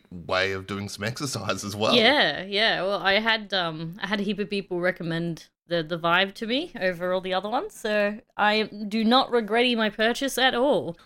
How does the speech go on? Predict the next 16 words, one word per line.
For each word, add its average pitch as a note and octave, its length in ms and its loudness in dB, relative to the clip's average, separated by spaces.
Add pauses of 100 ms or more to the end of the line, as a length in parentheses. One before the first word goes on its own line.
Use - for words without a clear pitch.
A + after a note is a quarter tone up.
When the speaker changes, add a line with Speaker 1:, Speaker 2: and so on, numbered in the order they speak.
Speaker 1:
So C3+ 300 0
what B2+ 240 -2
advantages C#3 680 -2
does A2+ 280 -4
the G#2+ 80 -4
Vive G2+ 400 0
have F#2+ 420 -4
over F2+ 480 -2
other G2 240 -6
V F2 160 -8
R D2+ 160 -6
sets, - 540 -12 (320)
do E2+ 80 -10
you E2 80 -8
feel? D#2+ 280 -10 (500)
Speaker 2:
Uh, A#3+ 500 6